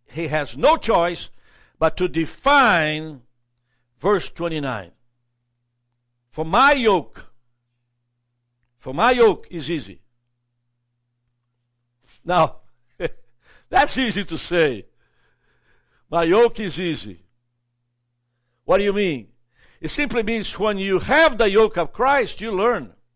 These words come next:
from him. And he can teach you. You know, uh,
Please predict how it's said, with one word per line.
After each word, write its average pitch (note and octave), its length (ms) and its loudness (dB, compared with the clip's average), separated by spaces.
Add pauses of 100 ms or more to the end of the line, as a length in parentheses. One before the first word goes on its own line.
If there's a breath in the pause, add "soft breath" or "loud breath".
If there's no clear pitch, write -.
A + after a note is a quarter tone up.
from A#2+ 160 -14
him. A2+ 280 -12 (1040)
And D3+ 140 -2
he - 80 0
can F#3 160 -4
teach - 260 -12
you. - 100 -18 (1700)
You D3+ 120 -4
know, D#3 260 2
uh, A#2 380 -2